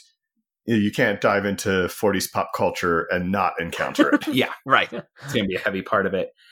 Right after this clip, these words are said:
Speaker 2: And, uh, for me, I think the earliest exposure is basically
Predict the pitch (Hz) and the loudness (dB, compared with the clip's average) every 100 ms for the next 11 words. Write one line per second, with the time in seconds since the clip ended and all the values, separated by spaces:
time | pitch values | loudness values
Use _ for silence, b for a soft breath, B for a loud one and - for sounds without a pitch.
0 | B B B - 139 123 - - - - | B B B -4 -2 -2 -8 -12 -12 0
1 | 151 143 170 247 101 127 165 151 - _ | 2 4 4 4 2 0 -2 -2 -8 _
2 | _ 120 117 123 147 143 131 120 117 110 | _ -2 2 4 4 2 0 0 0 0
3 | 98 127 104 - 107 135 - 113 101 87 | 2 2 0 -2 0 0 0 0 0 0
4 | 80 | -2